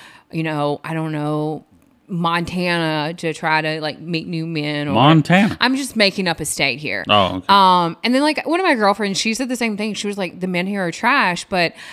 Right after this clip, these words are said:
Speaker 1: and I, I don't think they're trash.
Speaker 2: They're not. We're just a little chunky.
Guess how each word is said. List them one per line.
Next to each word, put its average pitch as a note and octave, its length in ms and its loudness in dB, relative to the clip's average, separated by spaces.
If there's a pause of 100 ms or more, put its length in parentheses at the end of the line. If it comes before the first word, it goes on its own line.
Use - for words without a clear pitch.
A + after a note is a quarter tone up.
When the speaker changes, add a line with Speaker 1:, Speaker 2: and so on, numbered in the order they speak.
(200)
Speaker 1:
and B3+ 120 6
I, B3+ 160 6
I D#4 60 6
don't A4 160 2
think C#4 160 0
they're F#3 120 2
trash. D#3 360 4
Speaker 2:
They're B2+ 160 8
not. A2+ 280 6
We're A2 140 2
just A2 240 2
a A2 60 0
little G#2+ 240 4
chunky. G2+ 500 -4